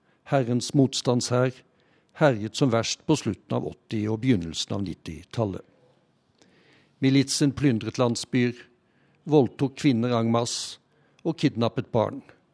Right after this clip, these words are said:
som så ble trent opp og brukt som soldater. Det har ennå ikke lykkes verdenssamfunnet å drepe eller fange Joseph Kony.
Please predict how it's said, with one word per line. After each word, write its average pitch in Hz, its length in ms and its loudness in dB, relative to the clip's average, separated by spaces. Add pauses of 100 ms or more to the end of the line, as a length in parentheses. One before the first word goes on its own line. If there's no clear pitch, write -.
(180)
som - 180 -2
så 160 220 4
ble 135 100 2
trent 113 460 -2
opp - 260 -4
og - 200 -4
brukt - 260 -12
som - 240 -8
soldater. 117 480 0 (1400)
Det 151 100 2
har 160 120 8
ennå 139 100 4
ikke 156 160 2
lykkes 131 400 0
verdenssamfunnet 117 800 -2
å 110 80 -2
drepe 123 460 0
eller 117 120 0
fange 110 380 -2
Joseph 107 340 -4
Kony. 101 360 -6